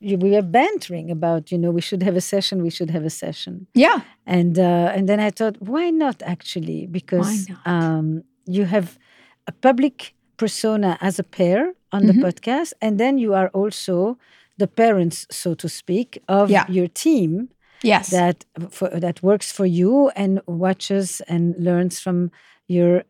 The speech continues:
Speaker 1: dynamic. And then I thought, you know, there's so much to learn about people who work together and get
Speaker 2: Yeah.
Speaker 1: along. And probably the best thing to, to ask as an, as a start is, what would make this conversation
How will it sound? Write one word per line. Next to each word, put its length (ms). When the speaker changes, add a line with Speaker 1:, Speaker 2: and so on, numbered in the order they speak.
Speaker 1:
dynamic. 840
And 140
then 140
I 100
thought, 340
you 80
know, 140
there's 180
so 320
much 300
to 140
learn 360
about 340
people 280
who 100
work 300
together 500
and 200
get 120
Speaker 2:
Yeah. 60
Speaker 1:
along. 240
And 180
probably 300
the 100
best 340
thing 280
to, 320
to 160
ask 320
as 120
an, 200
as 180
a 60
start 420
is, 240
what 180
would 160
make 380
this 200
conversation 1000